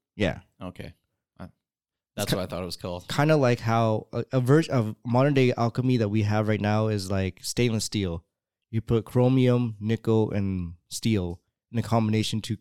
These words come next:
Speaker 1: have this non-rusted metal.
Speaker 2: Isn't it antibacterial as well?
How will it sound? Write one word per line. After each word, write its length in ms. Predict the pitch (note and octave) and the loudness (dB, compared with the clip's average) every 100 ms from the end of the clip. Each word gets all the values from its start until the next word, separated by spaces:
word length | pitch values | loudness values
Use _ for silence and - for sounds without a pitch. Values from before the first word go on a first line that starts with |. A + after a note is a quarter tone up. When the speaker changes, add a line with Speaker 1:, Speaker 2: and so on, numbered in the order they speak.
| - | -4
Speaker 1:
have 240 | G2+ G2+ | -2 -2
this 240 | G2 F2+ - | -2 -6 -2
non-rusted 960 | A2+ A2+ G#2+ G#2+ A2 - G#2 G2 F2+ _ _ _ _ - | 0 2 0 0 -2 -2 -4 -4 -8 _ _ _ _ -2
metal. 340 | B2+ F#2+ D#2+ _ _ _ _ _ _ _ _ - | 0 0 -4 _ _ _ _ _ _ _ _ -14
Speaker 2:
Isn't 140 | A2 | -12
it 140 | A2 - _ _ _ _ _ - | -12 -16 _ _ _ _ _ -12
antibacterial 760 | G2 G2 F#2 F2+ - G2 G2 | -10 -8 -8 -8 -8 -8 -8
as 120 | F#2 | -10
well? 220 | F#2+ G#2 | -12 -12